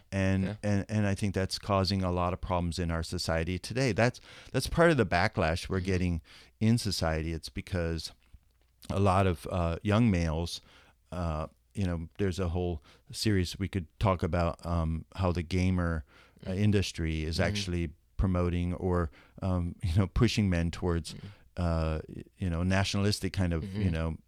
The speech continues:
Speaker 1: uh, thinking, which is not good, uh,
Speaker 2: Mm.
Speaker 1: right? But it's because there's su-, such a lack of
Speaker 2: Mm-hmm.
Speaker 1: male role models out
Speaker 2: Yeah.
Speaker 1: there.
Speaker 2: Yeah.
Speaker 1: So, you know, that, that's an issue, but, you know, thank God for your mom, but,
Speaker 2: Yeah.
Speaker 1: uh, we,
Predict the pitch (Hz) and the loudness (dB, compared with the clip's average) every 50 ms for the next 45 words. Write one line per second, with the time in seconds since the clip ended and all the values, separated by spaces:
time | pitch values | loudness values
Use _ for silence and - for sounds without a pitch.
0 | _ _ _ - - 87 82 80 80 78 - 127 139 139 - 92 87 87 85 - | _ _ _ -8 -6 -4 -2 -2 -4 -2 0 0 0 0 0 -2 -2 -2 -2 -2
1 | 95 95 - - 92 80 82 87 80 76 - 85 - 90 80 78 80 98 - - | -2 -2 -2 -2 -2 -2 -2 -2 -2 -4 -4 -4 -4 -2 0 0 0 -2 -2 -4
2 | 101 101 95 92 - - 87 85 80 82 95 101 - - - - - - - - | -6 -6 -8 -10 -6 -2 0 2 2 2 0 0 -4 -8 -18 -20 -20 -10 -4 0
3 | 107 104 - - - - - - - 107 98 95 90 - - - - 92 90 90 | 0 0 0 0 -4 -8 -6 -2 2 2 2 2 2 0 -2 -4 -2 0 0 0
4 | 87 - - 104 - - - - 107 101 - - 80 80 80 80 80 82 76 - | 0 -2 -2 -4 -4 -6 -4 -2 0 0 0 0 0 0 0 0 0 0 -2 -6
5 | - - - - - - 82 78 78 95 101 98 - - _ _ _ - 90 90 | -10 -12 -12 -12 -8 -6 -4 -4 -4 -4 -6 -8 -12 -16 _ _ _ -6 -2 0
6 | 92 87 82 82 87 90 101 127 143 87 76 76 73 73 71 - 78 71 71 - | 0 0 0 0 0 0 0 -2 -2 -2 -2 -2 -4 -4 -4 -4 -4 -4 -4 -4
7 | 78 76 71 73 - - - - - 73 82 101 - _ - - - - 87 85 | -4 -6 -4 -6 -8 -12 -16 -16 -14 -14 -14 -14 -16 _ -14 -10 -6 -4 -2 -2
8 | 82 82 80 - - _ - 113 107 95 87 87 101 104 104 - _ _ - 98 | -2 -4 -6 -10 -14 _ -4 -2 -2 0 0 0 -2 -4 -4 -6 _ _ -4 -2
9 | 98 98 - 95 90 90 90 - - 87 76 82 87 - _ _ _ _ _ _ | -2 -2 0 -2 0 0 -2 -2 -4 -4 -4 -4 -6 -6 _ _ _ _ _ _
10 | - 90 85 85 82 80 82 - _ _ _ _ _ - - 95 101 - 101 95 | -4 -2 -2 -2 -2 -4 -8 -12 _ _ _ _ _ -6 -4 -4 -2 -2 -2 -2
11 | 95 - 101 95 92 87 85 85 90 98 95 92 82 - _ _ _ - 101 104 | -2 -2 -2 -2 -2 -2 -2 -2 -2 -2 -2 -4 -6 -8 _ _ _ -12 -10 -10
12 | 135 139 - - 90 - - - 101 104 110 110 - | -10 -10 -10 -10 -10 -10 -12 -12 -8 -4 -4 -4 -4